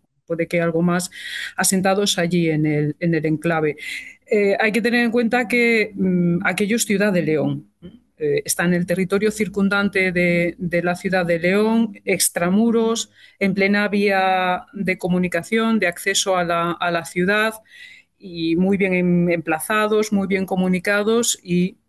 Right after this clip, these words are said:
pues, conformando parte también de la, de la propia trama urbana, de la propia ciudad, aunque sea,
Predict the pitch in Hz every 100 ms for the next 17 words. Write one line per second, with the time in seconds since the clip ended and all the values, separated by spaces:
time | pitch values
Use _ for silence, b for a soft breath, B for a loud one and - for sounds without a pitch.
0 | _ - _ 151 - 196 180 180 185 202
1 | 202 190 190 214 196 180 190 202 170 156
2 | 151 151 151 - 160 156 170 175 180 -
3 | 175 175 170 170 160 147 151 147 143 147
4 | 143 135 151 170 160 175 180 185 185 170
5 | 170 - 185 190 208